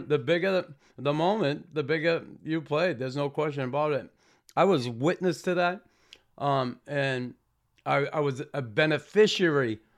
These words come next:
of that, and, and that is one of the reasons, one of the biggest reasons right here, our guest today,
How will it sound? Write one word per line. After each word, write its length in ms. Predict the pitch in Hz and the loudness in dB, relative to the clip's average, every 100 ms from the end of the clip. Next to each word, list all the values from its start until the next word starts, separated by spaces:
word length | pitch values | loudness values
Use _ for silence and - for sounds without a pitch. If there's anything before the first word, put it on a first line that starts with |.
| _ | _
of 260 | - 107 104 | -6 -4 -2
that, 280 | 127 107 - | 0 -2 -4
and, 240 | 123 123 | -4 -2
and 560 | 127 120 120 135 131 120 - | -4 -6 -4 -4 -4 -6 -6
that 320 | 131 151 170 | 0 2 2
is 180 | 180 127 | -2 -2
one 220 | 151 160 | -2 0
of 60 | 151 | -2
the 100 | 139 | -2
reasons, 640 | 151 156 127 120 117 - _ _ _ | -2 -2 -4 -6 -6 -12 _ _ _
one 220 | - 147 151 | -2 0 0
of 120 | 131 | 0
the 160 | 156 190 | 0 0
biggest 420 | 143 147 127 - | 2 0 0 -4
reasons 320 | 135 120 120 | -6 -6 -6
right 240 | 123 143 143 | -2 0 2
here, 320 | 151 117 - | 2 0 -2
our 160 | 139 123 | -2 -2
guest 340 | 120 143 147 | 0 -2 -2
today, 380 | - 147 139 104 | -4 0 0 -2